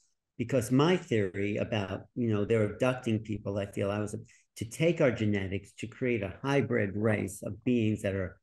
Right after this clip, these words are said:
part alien, part human. I know that sounds a little crazy out there, but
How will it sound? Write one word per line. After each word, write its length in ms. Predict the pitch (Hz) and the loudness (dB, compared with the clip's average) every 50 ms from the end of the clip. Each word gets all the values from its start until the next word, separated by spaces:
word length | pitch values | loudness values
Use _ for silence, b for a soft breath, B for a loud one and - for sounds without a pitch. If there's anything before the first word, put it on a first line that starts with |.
| _ _ _ _ _ _ _ _ | _ _ _ _ _ _ _ _
part 220 | - 127 113 107 110 | -2 0 2 4 4
alien, 440 | 107 104 104 101 101 98 95 95 95 - | 4 4 2 2 0 0 -2 -4 -4 -6
part 240 | 98 98 - 120 120 | -6 -6 -4 -2 2
human. 340 | 107 110 110 104 98 92 | 4 4 4 4 2 0
I 80 | 95 98 | -2 -2
know 180 | 101 104 101 98 | 0 -2 -2 -2
that 180 | 98 92 - | -4 -6 -6
sounds 240 | - 98 98 95 92 | -6 -6 -6 -6 -6
a 40 | 92 | -6
little 360 | 92 92 92 90 87 90 104 - _ _ _ _ _ _ | -4 -4 -4 -4 -6 -8 -12 -14 _ _ _ _ _ _
crazy 360 | 107 107 104 101 98 98 98 | -2 -2 -2 -2 0 0 0
out 180 | 92 92 92 - | 0 -2 -4 -4
there, 160 | 101 101 95 | -4 -6 -4
but 300 | - - 107 101 B B | -2 -2 -2 -2 B B